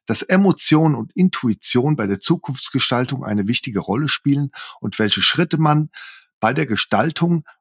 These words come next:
eines Zukunftsbilds konkret gehen kann.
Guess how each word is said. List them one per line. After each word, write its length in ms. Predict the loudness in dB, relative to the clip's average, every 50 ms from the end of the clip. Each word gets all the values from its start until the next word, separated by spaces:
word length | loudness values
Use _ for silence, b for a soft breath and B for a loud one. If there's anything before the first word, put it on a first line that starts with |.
| _
eines 380 | -2 -2 0 0 -2 -4 -6 -4
Zukunftsbilds 960 | 0 -2 0 0 0 -2 -2 -2 -4 -6 -2 0 0 0 0 -2 -4 -10 -10
konkret 720 | -10 -6 -4 -4 -4 -4 -2 0 0 0 0 -2 -6 -6
gehen 300 | -4 -2 -2 -2 -4 -6
kann. 340 | -12 -14 -14 -14 -16 -18 -20